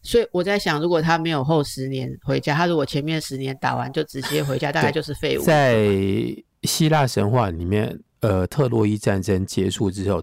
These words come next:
Speaker 2: 战胜方的希腊将领们回家没有一个好下场。嗯，对，对。那
Speaker 1: 你有讲过。
Speaker 2: 唯一一个有好下场的人，那回到家继续当他的国王，就是梅内劳斯。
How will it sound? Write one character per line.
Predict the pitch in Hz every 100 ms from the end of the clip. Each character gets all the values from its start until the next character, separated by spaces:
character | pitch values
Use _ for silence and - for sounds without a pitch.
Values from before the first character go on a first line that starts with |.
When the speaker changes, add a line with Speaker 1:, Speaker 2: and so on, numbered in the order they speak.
| -
Speaker 2:
战 | 151 120
胜 | 107 123 98
方 | 104 101
的 | 104
希 | 101 - 107 104
腊 | 107 92 - _ - - _ _
将 | - 117 95
领 | 107 -
们 | 65 131
回 | 101 92
家 | 98 98
没 | 95 92 113
有 | -
一 | 104
个 | 104 -
好 | - - -
下 | - - 98
场。 | - 190 _ _ _ _ _ _ _ _ _ _ _ _ _ -
嗯， | 226 131 - _ -
对， | 113 - - _
对。 | - 151 - -
那 | - 151
Speaker 1:
你 | 170
有 |
讲 | 160 139
过。 | 139
Speaker 2:
唯 | 131
一 | 147 202 240
一 | - 175
个 | 151
有 | 101 104
好 | - 90 -
下 | - 123
场 | 101 - -
的 | 147
人， | 139 135 123
那 | 110
回 | 107 95
到 | 92 104
家 | 104 98
继 | - 104
续 | 104
当 | 104 98
他 | 104 92
的 | 92
国 | - 58 62
王， | 60 113
就 | 104
是 | 107 101
梅 | 98
内 | 95 101
劳 | - -
斯。 | - - 151